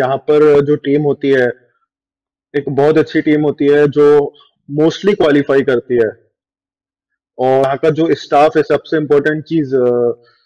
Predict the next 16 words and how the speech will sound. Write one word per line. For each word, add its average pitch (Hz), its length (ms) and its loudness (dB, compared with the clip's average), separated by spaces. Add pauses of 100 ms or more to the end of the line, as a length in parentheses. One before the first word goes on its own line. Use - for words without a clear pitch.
(760)
सचिन 143 460 -4
सर, 135 360 0
जहीर 135 380 0
सर, 135 560 -2
ये 160 60 0
सभी 156 300 0
लोग 160 260 2
हैं, 160 160 -2
तो 160 320 -2
इनके 160 300 0
लिए 180 220 2
से, 175 400 0
अ, 139 600 -2
काफी 139 240 -2
ज्यादा 131 500 0
मुझे 123 420 -8